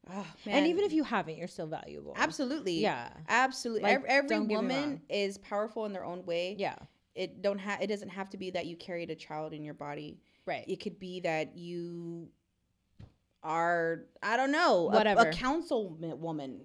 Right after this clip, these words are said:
Speaker 1: whoever.
Speaker 2: Right.
Speaker 1: It don't matter. You're powerful in your own way. You can make great fruit cups. You are saving a lot of people's lives because we need fruit.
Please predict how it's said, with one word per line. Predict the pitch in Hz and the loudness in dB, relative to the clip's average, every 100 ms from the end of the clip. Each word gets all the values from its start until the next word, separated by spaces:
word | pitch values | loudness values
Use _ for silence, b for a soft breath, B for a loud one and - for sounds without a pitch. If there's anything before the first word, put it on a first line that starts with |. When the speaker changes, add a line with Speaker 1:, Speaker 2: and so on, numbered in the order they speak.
| 170 | -10
Speaker 1:
whoever. | 208 254 - 160 175 | 0 4 4 4 4
Speaker 2:
Right. | 185 | 2
Speaker 1:
It | |
don't | 339 320 | 2 0
matter. | 277 294 175 - B B | 0 2 0 -2 B B
You're | 214 | -4
powerful | 214 220 233 254 254 233 | -2 0 2 0 -2 -2
in | 208 | -2
your | 190 | -4
own | 196 202 | -4 -2
way. | 190 | -2
You | 170 175 | -4 -6
can | - | -8
make | 190 185 - 160 | -6 -6 -8 -14
great | 165 170 170 - | -6 -4 -4 -8
fruit | 185 196 | -12 -10
cups. | 160 135 - - _ _ _ - | -8 -8 -10 -20 _ _ _ -20
You | 175 180 196 196 | -12 -6 -4 -2
are | - 170 170 165 170 165 - | -2 -2 0 0 -2 -4 -10
saving | - - - 185 170 170 | -18 -16 -8 -6 -4 -4
a | |
lot | 151 | -6
of | 147 | -8
people's | - 156 | -14 -12
lives | 147 165 | -12 -12
because | - - | -18 -16
we | 156 | -14
need | - | -14
fruit. | - - | -14 -16